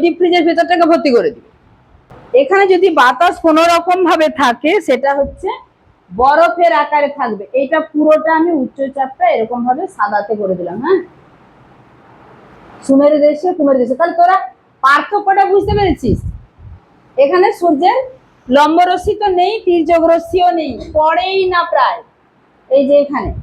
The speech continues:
জলীয় বাষ্প, এখানে তো অনেক বেশি বললাম, এখানে একদম বললাম যে গ্যাসের আঁচ পুরো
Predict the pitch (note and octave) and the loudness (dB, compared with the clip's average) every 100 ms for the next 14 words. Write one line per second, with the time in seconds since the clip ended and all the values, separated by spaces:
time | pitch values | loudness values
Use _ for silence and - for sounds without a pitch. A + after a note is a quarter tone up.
0 | - - - - _ _ G3 A#3+ E4+ F4+ | -10 -8 -8 -12 _ _ -4 2 2 2
1 | F#4+ F#4 F4 F4 - F#4 C#5+ C#5 D5 F#4+ | 2 2 0 -4 -4 -4 0 -2 0 -2
2 | G4 F4+ E4 G4 F4 F#4 F4+ D4+ B3 E3+ | 0 0 0 0 0 0 0 2 2 0
3 | G2+ - _ _ _ _ _ _ _ - | -8 -16 _ _ _ _ _ _ _ -4
4 | C#4+ F#4 F#4 F4 D#4+ F#4+ F4 F4 F4+ G4 | -2 2 2 2 2 0 2 2 2 2
5 | G4+ E4 E4 B3+ _ - A3 C#4+ D4 F#4+ | 2 0 -2 -4 _ -8 0 0 2 2
6 | - D4+ E4+ - E4+ | 4 2 -2 -2 0